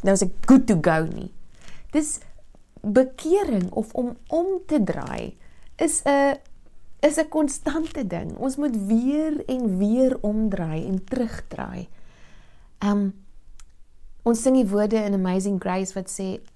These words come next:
"I once was lost, but now am found, but now I'm found." Ehm, Catherine Keller het gesê, miskien is die beter bewoording daarvan,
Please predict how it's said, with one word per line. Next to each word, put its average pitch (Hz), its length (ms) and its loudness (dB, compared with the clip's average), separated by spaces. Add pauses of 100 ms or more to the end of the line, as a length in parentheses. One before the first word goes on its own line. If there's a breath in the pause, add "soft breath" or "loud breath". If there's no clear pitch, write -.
(260)
"I 202 100 6
once 226 420 4
was 214 160 2
lost, 180 760 2 (1000)
but 175 140 2
now 180 680 6 (120)
am 180 260 4
found, 139 760 -6 (240)
but 165 120 -2
now 160 340 2
I'm 156 160 -2
found." 123 520 -8 (640 soft breath)
Ehm, 170 280 0 (300)
Catherine 196 360 0
Keller 190 260 2
het 175 140 -2
gesê, 170 420 -6
miskien 185 300 -4
is 240 120 -2
die 233 240 -6
beter 180 340 2
bewoording 170 500 -4
daarvan, 160 500 -4